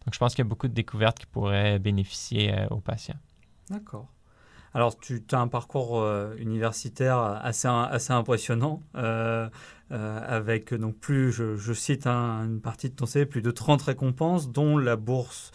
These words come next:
Speaker 2: d'études supérieures du Canada Vanier en deux mille seize, si je me trompe pas.
Speaker 1: Exact.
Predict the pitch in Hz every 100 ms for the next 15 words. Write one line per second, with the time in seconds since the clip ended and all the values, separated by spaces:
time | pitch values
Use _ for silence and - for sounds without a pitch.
0 | - - - 123 113 120 - 127 120 131
1 | 127 107 113 113 120 117 113 120 175 175
2 | 120 110 110 - - 165 180 190 - 117
3 | 113 104 113 110 147 160 143 104 104